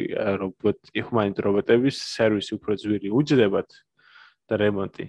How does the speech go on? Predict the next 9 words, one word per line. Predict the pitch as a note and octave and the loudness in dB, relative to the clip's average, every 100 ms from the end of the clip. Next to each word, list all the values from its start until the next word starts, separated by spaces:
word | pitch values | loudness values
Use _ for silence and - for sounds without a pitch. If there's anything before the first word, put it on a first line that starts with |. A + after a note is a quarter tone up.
| _ _ _ _ | _ _ _ _
და | - G#2 | -8 -8
პროგრამირება, | - F#2 G2+ G#2 D#3 D#3+ A#2 | -6 -8 -2 2 4 4 4
ვიდრე | G#2 G#2+ B2+ D3 | 2 2 4 6
ადამიანებს | A#2 A2 A2 B2 C3 | 6 2 0 0 0
აიქირავენ | G2+ G2 - A2+ C#3 | 0 -4 -6 -6 -4
და | |
დასვან | B2+ G2 B2+ A2 | -4 -6 -6 -8
ისევ | - A2+ | -2 -2
იქ. | F2+ | -2